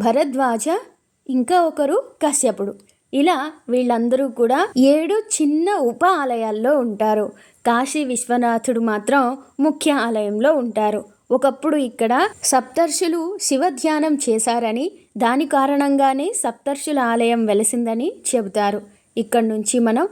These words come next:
ఒక్కసారి ఆలయం లోపల ఉన్న సప్తర్షులని దర్శించి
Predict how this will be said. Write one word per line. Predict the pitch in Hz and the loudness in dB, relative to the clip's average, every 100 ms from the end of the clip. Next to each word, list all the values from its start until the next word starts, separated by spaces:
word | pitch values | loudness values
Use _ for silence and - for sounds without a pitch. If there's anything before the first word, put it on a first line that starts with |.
| - - 320 | -6 -4 -2
ఒక్కసారి | 285 339 320 320 294 269 247 240 | 0 0 0 0 -2 -4 -4 -2
ఆలయం | 254 294 320 311 | 2 2 2 0
లోపల | 277 247 240 262 | -2 -2 0 0
ఉన్న | 247 233 262 349 | 2 0 0 0
సప్తర్షులని | 415 277 285 381 320 370 311 285 254 | 2 0 0 0 2 0 0 0 -2
దర్శించి | 214 202 - 254 254 311 | -2 -2 0 0 0 2